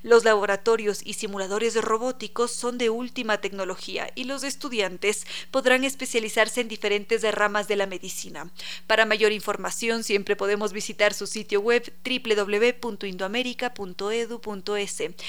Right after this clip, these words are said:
Y también, por supuesto, nos acompañó Kivli de Nova Técnica con su feria que se desarrollará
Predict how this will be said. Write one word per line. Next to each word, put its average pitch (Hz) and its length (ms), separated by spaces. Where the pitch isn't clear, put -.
Y 294 100
también, 226 360
por 214 160
supuesto, 226 580
nos 220 240
acompañó 196 580
Kivli 220 380
de 196 100
Nova 185 240
Técnica 190 540
con 285 220
su 302 100
feria 208 480
que 240 100
se 226 140
desarrollará 185 800